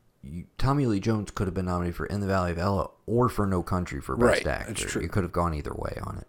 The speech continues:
Speaker 1: I
Speaker 2: Right.
Speaker 1: agree that Josh Brolin, just sheer screen time, should not be in consider-, but at the same time, maybe he should, 'cause he is visually on screen a lot.
Speaker 2: Right.
Speaker 1: But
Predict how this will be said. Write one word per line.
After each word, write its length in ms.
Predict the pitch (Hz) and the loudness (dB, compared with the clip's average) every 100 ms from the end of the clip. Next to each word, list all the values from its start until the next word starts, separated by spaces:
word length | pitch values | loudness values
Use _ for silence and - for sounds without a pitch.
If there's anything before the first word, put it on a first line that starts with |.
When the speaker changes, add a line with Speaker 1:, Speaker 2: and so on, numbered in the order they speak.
| - | 0
Speaker 1:
I 160 | 104 | 4
Speaker 2:
Right. 100 | 110 | 4
Speaker 1:
agree 320 | 92 92 110 117 | 2 0 2 2
that 160 | 85 | 0
Josh 280 | 104 92 87 | 2 2 0
Brolin, 540 | - 92 87 85 85 - - _ _ _ _ - _ - - | 0 0 0 -4 -8 -12 -20 _ _ _ _ -20 _ -20 -4
just 180 | 110 - | -2 0
sheer 220 | 107 92 | -2 -2
screen 380 | - 123 127 101 | -4 -4 -4 -4
time, 380 | - - - 101 - _ _ _ _ _ | -6 -10 -12 -18 -20 _ _ _ _ _
should 260 | - 92 82 | -10 -8 -2
not 200 | 92 - | -2 -2
be 140 | 82 | -6
in 140 | 71 69 | -6 -8
consider-, 440 | - - 69 55 - - - | -10 -6 -6 -8 -12 -2 2
but 220 | 107 - - | 2 -2 -8
at 180 | 107 - | -8 -8
the 60 | - | -6
same 160 | 110 | -4
time, 120 | 120 | -2
maybe 200 | 123 120 | 0 0
he 40 | 120 | 0
should, 300 | - 185 - | 0 -2 -2
'cause 140 | 90 | -4
he 160 | 104 98 | 0 2
is 200 | 151 - - _ - | 2 0 -14 _ -8
visually 480 | 98 147 151 104 90 | 0 2 2 0 -2
on 260 | 107 120 | -2 -2
screen 480 | 110 107 120 85 - - _ - | -4 -4 -4 -4 -10 -20 _ -12
a 120 | 95 82 - | -12 -10 -8
lot. 440 | 107 101 - - | -6 -6 -10 -8
Speaker 2:
Right. 300 | 110 101 - - _ _ _ - | -6 -6 -10 -20 _ _ _ -2
Speaker 1:
But 240 | 95 | -2